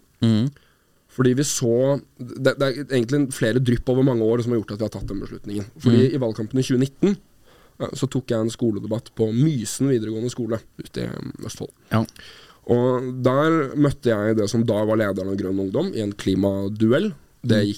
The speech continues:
Speaker 2: gikk hett for seg, som klimadueller gjerne gjør.
Speaker 1: Mm.
Speaker 2: Eh, og den ble streamet og delt på YouTube. Og så var det da,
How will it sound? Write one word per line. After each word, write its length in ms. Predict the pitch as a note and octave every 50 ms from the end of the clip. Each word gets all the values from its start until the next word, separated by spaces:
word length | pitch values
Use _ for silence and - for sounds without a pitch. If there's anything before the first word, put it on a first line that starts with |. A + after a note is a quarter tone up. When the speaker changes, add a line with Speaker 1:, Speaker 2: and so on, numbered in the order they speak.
| - _
Speaker 2:
gikk 120 | - A2+ G2+
hett 160 | A2+ A2+ -
for 120 | - C3 A2+
seg, 260 | - - C#3+ E3 D#3
som 160 | C#3+ C#3 C3
klimadueller 580 | - C3 A2+ A2+ A2 A2+ A#2 A2+ A2 A2 A#2 A#2+
gjerne 220 | B2 A#2+ A#2 A#2+
gjør. 200 | C3+ E3+ G#3+ A#3 - - - - -
Speaker 1:
Mm. 300 | A#2+ A#2+ A2 A2 B2 D#3 - -
Speaker 2:
Eh, 380 | C#3 C3 B2+ B2+ B2 B2+ B2 - -
og 400 | C3 B2+ B2+ C3 C3 C3 B2+ C3
den 240 | C3 A#2+ A#2+ A#2+ A#2
ble 200 | B2 B2 B2 A#2+
streamet 500 | A#2 - - C#3+ C3 A2 G2+ A2 B2 -
og 80 | A#2+ A#2+
delt 220 | A2+ G2 - -
på 80 | - A#2
YouTube. 360 | G#2 F#2+ - - F3 G#3 B3 G#3
Og 80 | D3+ C#3
så 80 | D3+ C#3
var 180 | B2+ A2+ A2
det 80 | B2 B2+
da, 220 | A#2+ A#2 A#2+ A#2+